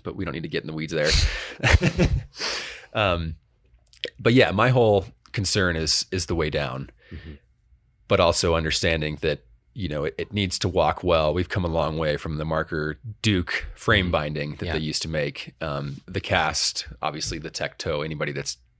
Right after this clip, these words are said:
Speaker 1: ever toured with one of those understands the physics of it and how much easier it is. And so being able to have something that's essentially bulletproof,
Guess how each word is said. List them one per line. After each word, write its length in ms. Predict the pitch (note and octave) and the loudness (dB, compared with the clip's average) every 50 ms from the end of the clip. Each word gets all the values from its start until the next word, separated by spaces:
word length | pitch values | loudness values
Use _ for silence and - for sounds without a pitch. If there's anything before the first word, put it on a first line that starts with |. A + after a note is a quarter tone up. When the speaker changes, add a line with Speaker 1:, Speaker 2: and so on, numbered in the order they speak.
| _ - | _ -4
Speaker 1:
ever 380 | - E2 D2+ D2+ D2 D2 - _ - | -4 -2 -2 -2 -4 -4 -6 _ -10
toured 340 | - - - F#2+ F2 D#2+ - | -6 -4 -2 0 0 -2 -2
with 140 | D#2+ - - | -4 -6 -4
one 100 | E2 D2+ | -4 -4
of 80 | D2 D2 | -4 -4
those 220 | D2+ D2 D2 - | -2 -4 -2 -4
understands 640 | - D2+ D2 - - - D#2 D2 C#2 C#2+ D2 - - _ _ _ - | -4 -6 -4 -4 -4 -4 -4 -4 -4 -4 -4 -6 -6 _ _ _ -10
the 60 | - F2 | -10 -6
physics 380 | - G#2 F2+ C#2 C#2+ - - | -4 -2 -2 -2 -2 -4 -4
of 140 | C#2 C2+ B1+ | -4 -6 -6
it 100 | G#1+ - | -8 -10
and 80 | C#2+ - | -8 -6
how 100 | - E2+ | -4 -4
much 200 | D2+ D2+ - - | -2 -4 -4 -6
easier 400 | - F2+ F2+ - D2+ C#2+ C#2 C#2 | -4 -4 -4 -4 -4 -4 -4 -4
it 60 | C#2 | -4
is. 320 | C#2+ C#2+ C2+ C#2+ - - - _ - - - - - - - - - - - - - _ | -4 -4 -4 -2 -4 -4 -4 _ -16 -20 -20 -20 -20 -18 -18 -18 -18 -18 -20 -20 -14 _
And 160 | - E2+ E2 | -4 -2 0
so 200 | - - F2+ E2 | 2 2 2 2
being 240 | E2 - G#2+ G#2+ G2+ | 2 2 4 4 6
able 200 | G2 F#2+ F#2 E2+ | 4 4 2 2
to 80 | E2+ | 0
have 360 | D#2 - F2 E2+ E2 E2 D#2+ - | 0 0 2 2 4 2 2 0
something 340 | - D#2+ D#2 E2+ E2 D#2+ | -2 -4 -4 -4 -6 -4
that's 360 | D2+ D#2 D2+ - - - - - _ _ _ _ _ _ _ _ _ _ _ _ _ _ _ _ | -4 -4 -2 -2 0 -2 -2 -6 _ _ _ _ _ _ _ _ _ _ _ _ _ _ _ _
essentially 480 | - - - G#2 F#2 F2+ - - E2+ D#2+ | -2 0 2 2 2 0 0 -2 -4 -4
bulletproof, 880 | D2 - - G2 F#2+ F2+ - - - - D#2+ D2+ C#2+ C#2 - - - - | -4 0 2 4 4 4 2 0 -2 -4 -4 -2 -2 -4 -8 -12 -16 -18